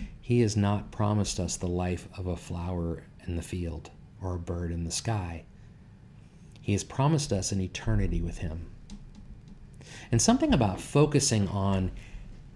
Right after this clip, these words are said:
that, on focusing on his kingdom, what it can be in my life now and what it will be for all of eternity, something about that perspective that comes with that can keep us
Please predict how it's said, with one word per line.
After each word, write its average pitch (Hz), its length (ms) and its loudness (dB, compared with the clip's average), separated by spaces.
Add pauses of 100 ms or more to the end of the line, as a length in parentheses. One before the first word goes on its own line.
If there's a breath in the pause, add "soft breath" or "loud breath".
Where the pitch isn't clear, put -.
that, 87 580 -4 (800)
on 107 120 2
focusing 156 520 6
on 98 160 6
his 120 460 4
kingdom, 90 520 2
what 98 200 6
it - 180 0
can 120 380 4
be 90 340 4
in 92 100 0
my 90 200 2
life 90 420 0 (240 loud breath)
now 90 640 0
and 95 220 2
what 98 180 6
it 101 140 4
will 131 360 10
be 98 300 6
for 87 220 0
all 107 260 6
of 104 80 4
eternity, 92 640 0 (260 loud breath)
something 226 640 2
about 107 400 4
that 92 260 -4
perspective 104 760 2
that - 120 -2
comes 117 320 0
with 98 140 -2
that 87 300 -6 (2500 loud breath)
can 127 160 0
keep 208 320 2
us - 480 -2